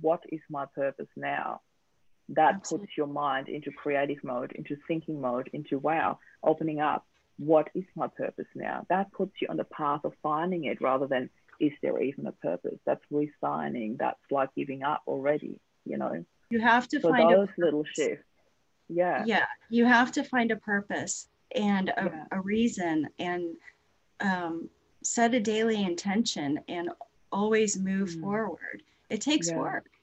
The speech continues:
Speaker 2: you know,
Speaker 1: Yeah.
Speaker 2: um,
Speaker 1: And a decision.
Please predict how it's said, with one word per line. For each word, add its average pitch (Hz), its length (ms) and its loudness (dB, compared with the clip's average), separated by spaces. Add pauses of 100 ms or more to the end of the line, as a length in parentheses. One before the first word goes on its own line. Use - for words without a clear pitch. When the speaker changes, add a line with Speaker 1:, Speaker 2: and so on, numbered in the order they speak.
(580)
Speaker 2:
you 226 100 0
know, 202 420 2
Speaker 1:
Yeah. 202 180 2 (140)
Speaker 2:
um, 202 220 -8 (640)
Speaker 1:
And 175 160 2
a 160 40 0
decision. 151 540 -4